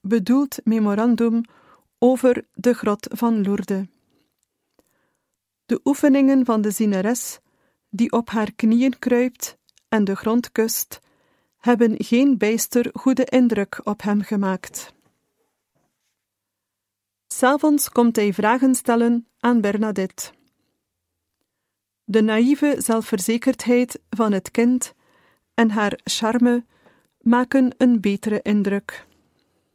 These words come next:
Zonder omhaal legt ze de betekenis van die ongewone gebaren uit.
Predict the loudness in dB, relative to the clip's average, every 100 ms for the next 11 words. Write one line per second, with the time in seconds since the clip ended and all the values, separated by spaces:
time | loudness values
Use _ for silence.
0 | _ _ _ _ _ _ -20 _ _ _
1 | _ _ 0 2 2 0 -2 0 0 0
2 | 0 0 -2 _ _ _ 0 0 -4 -2
3 | 0 -2 0 -2 2 2 2 -4 -10 -2
4 | 0 0 0 2 2 2 2 2 2 2
5 | 0 0 -2 0 -2 -2 -2 -2 -6 -14